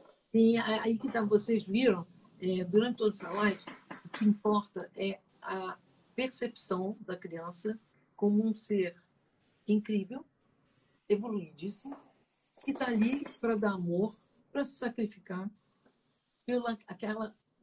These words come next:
parte não adulta dos pais, mas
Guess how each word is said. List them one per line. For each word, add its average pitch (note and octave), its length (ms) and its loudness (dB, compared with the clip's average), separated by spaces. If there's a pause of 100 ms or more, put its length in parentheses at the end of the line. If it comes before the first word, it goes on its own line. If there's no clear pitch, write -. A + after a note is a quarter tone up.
parte G#3 600 -6 (200)
não B3 280 0
adulta G#3 420 -2
dos F3+ 220 -10
pais, F3 480 -12 (580)
mas F#3 320 -10